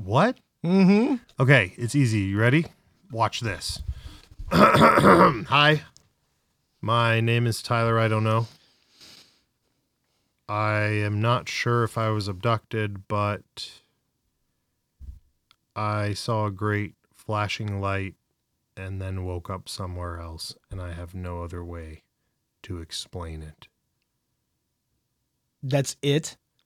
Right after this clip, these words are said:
Speaker 1: Bro.
Speaker 2: That sounds like a good night at the bar.
Speaker 1: The more mysterious
Speaker 2: <laughs> Just saying.
Speaker 1: the more
Speaker 2: <laughs> Just
Speaker 1: mysterious and
Speaker 2: saying.
Speaker 1: less it is, the less they'll ask you.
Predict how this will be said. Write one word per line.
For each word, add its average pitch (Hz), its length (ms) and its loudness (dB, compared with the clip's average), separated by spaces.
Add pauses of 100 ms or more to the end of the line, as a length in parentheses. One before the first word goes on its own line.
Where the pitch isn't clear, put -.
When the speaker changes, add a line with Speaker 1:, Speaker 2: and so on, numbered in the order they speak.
(380)
Speaker 1:
Bro. 113 500 6
Speaker 2:
That 226 140 0
sounds 240 240 4
like 202 120 4
a 175 80 6
good 165 260 4
night 165 200 10
at 165 120 4
the - 80 0
bar. 139 440 2
Speaker 1:
The 180 80 12
more 233 260 12
mysterious 226 680 12
Speaker 2:
<laughs> 131 260 8
Just - 320 4
saying. 247 580 2 (180)
Speaker 1:
the 180 100 10
more 214 220 12
Speaker 2:
<laughs> 269 80 12
Just - 20 8
Speaker 1:
mysterious 233 680 10
and 202 120 12
Speaker 2:
saying. 185 60 10
Speaker 1:
less 202 300 10
it 208 80 8
is, 202 200 10
the 165 140 10
less 156 300 8
they'll 160 160 2
ask 151 360 6
you. 92 180 -6